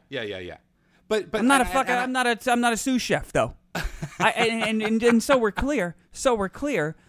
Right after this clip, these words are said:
Speaker 2: for all these concerts and stuff that I go around the country doing, if we're talking about me specifically, never once have I said, "Oh, I'm not gonna go to the Apollo Theater to put on the concert we have to do." My argument has just been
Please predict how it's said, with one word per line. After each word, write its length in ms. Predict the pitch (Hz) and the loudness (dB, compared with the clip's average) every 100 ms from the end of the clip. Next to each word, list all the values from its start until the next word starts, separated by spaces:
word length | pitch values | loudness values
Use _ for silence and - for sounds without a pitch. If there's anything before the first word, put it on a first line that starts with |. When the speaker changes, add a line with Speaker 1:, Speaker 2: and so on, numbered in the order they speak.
| _ | _
Speaker 2:
for 480 | - 202 190 180 170 | -6 -2 2 2 0
all 200 | 185 202 | 0 0
these 180 | 185 175 | -2 -6
concerts 540 | - 233 247 220 180 | -6 -4 -2 -2 -4
and 100 | 156 | -6
stuff 260 | - 147 139 | -2 -2 -2
that 80 | 143 | -4
I 60 | |
go 160 | 143 156 | -2 0
around 220 | 151 147 | 0 0
the 80 | 139 | -2
country 360 | 147 151 - 131 | -2 -4 -4 -8
doing, 440 | 135 120 135 160 | -6 -6 -6 -8
if 160 | 156 156 | -8 -8
we're 80 | |
talking 280 | 135 160 143 | -4 -4 -4
about 200 | 135 135 | -2 0
me 160 | 139 139 | 0 -2
specifically, 640 | - 127 165 147 - 113 - - | -4 -12 -12 -12 -12 -14 -16 -8
never 300 | 196 233 233 | -4 0 0
once 220 | 202 214 | 0 -4
have 100 | 202 | -4
I 100 | 165 | -4
said, 340 | 160 - 151 147 _ - | -2 -2 -2 -2 _ -4
"Oh, 120 | 226 | 0
I'm 160 | 190 180 | 0 2
not 200 | 196 190 | 0 -2
gonna 180 | 202 156 | -4 -2
go 220 | 170 185 | 0 0
to 60 | |
the 140 | 180 156 | 0 -2
Apollo 420 | 143 185 180 151 | 0 0 2 0
Theater 420 | - 190 202 160 | -2 -2 0 0
to 80 | 135 | -2
put 200 | - 175 | -2 0
on 100 | 151 | 0
the 80 | 135 | -2
concert 460 | - 170 214 202 | -4 -4 -2 -6
we 100 | 120 | -6
have 260 | 131 113 - | -4 -6 -8
to 80 | 117 | -10
do." 300 | 101 104 151 - _ _ | -6 -6 -6 -10 _ _
My 380 | 170 180 240 269 | -14 -4 -2 0
argument 400 | 214 185 180 165 | 0 0 -2 -2
has 120 | 156 | -4
just 220 | 170 160 | -6 -10
been 220 | - 156 | -6 -6